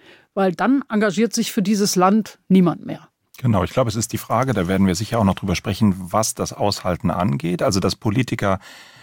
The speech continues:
Speaker 2: Politikerinnen in der Öffentlichkeit stehen und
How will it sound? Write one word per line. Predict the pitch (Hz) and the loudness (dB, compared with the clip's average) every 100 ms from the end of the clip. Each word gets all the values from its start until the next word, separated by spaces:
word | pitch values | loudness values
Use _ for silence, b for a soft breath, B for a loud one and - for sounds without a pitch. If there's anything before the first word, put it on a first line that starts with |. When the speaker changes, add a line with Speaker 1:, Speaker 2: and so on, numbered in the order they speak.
| B | B
Speaker 2:
Politikerinnen | 101 107 - - 87 113 113 104 | 0 0 0 -2 0 2 4 2
in | 113 110 | 2 2
der | 107 | 2
Öffentlichkeit | - - 107 101 - 101 92 - | -2 0 0 0 -2 0 0 -2
stehen | - 101 98 139 170 180 B B B B | -2 0 2 4 2 0 B B B B
und | - 110 104 - - | -2 2 2 0 -10